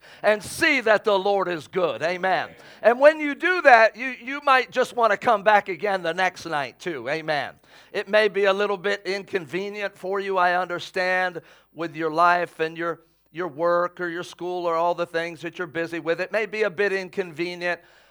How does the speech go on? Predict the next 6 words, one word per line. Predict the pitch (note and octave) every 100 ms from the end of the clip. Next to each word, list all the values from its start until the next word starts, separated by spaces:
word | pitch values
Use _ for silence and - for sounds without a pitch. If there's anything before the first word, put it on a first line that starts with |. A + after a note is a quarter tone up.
| _
you | D3+ F3+
know. | E3 D#3+ D#3+ - _ _ _ _ _ _ _ _ _ _
But | B2 F#3+ E3+
you | G#3
know | A3
what? | F#3+ G#3+ A3